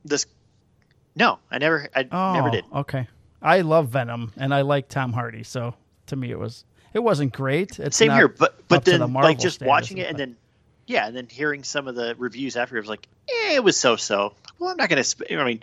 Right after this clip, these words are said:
Speaker 1: anytime you go to the movies nowadays, it's, even for two people, it's, you know,
Speaker 2: Well,
Speaker 1: fifty to a hundred bucks.
Speaker 2: you know what's funny is over by me,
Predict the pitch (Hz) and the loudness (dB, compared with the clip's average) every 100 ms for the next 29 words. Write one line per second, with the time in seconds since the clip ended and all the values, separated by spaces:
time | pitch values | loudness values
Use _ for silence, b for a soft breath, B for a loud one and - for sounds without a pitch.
0 | B B B - 240 254 180 165 147 143 | B B B -2 2 4 6 4 4 2
1 | 139 110 123 113 95 117 123 98 95 95 | 2 0 -4 -6 -6 -2 0 -2 -6 -10
2 | - _ _ _ - 120 113 - - 180 | -14 _ _ _ -6 -4 -4 -8 -4 -4
3 | 165 123 120 - 135 151 156 208 208 - | -4 -4 -4 -2 -2 -2 0 0 0 -4
4 | - - - 113 95 _ _ _ _ _ | -8 -10 -8 -4 -4 _ _ _ _ _
5 | _ - 139 123 - 160 156 131 107 104 | _ -2 0 0 4 4 6 6 6 6
6 | 120 95 - 147 - - 147 151 143 - | 2 0 0 0 0 -4 0 2 2 0
7 | 175 170 135 123 131 127 127 123 160 139 | -2 0 0 0 -2 -2 -4 -4 -4 -4
8 | 135 | -6